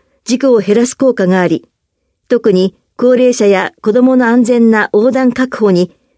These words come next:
重要な役割を果たすため、設置を働きかけていきます。この他の質問。紅白の横断歩道や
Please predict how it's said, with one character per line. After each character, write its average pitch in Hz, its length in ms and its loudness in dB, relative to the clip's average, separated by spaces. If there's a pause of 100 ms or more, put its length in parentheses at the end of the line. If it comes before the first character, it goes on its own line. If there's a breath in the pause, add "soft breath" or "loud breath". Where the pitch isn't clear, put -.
重 254 220 0
要 262 160 2
な 247 100 0
役 214 280 0
割 233 240 2
を 190 60 0
果 175 120 -12
た 226 120 -2
す - 100 -8
た 180 120 -2
め、 170 180 -2 (400)
設 214 380 -2
置 - 20 2
を 233 60 0
働 226 380 -4
き - 60 -16
か 254 140 -4
け 240 100 -2
て 196 120 0
い 170 60 0
き 170 120 -4
ま 180 120 -2
す。 - 160 -10 (1500)
こ 233 120 0
の 277 100 2
他 277 220 0
の 196 120 2
質 - 260 -6
問。 175 240 -2 (580)
紅 294 240 0
白 254 220 -2
の 180 120 2
横 233 280 0
断 233 200 0
歩 233 120 -2
道 196 220 2
や 170 240 -2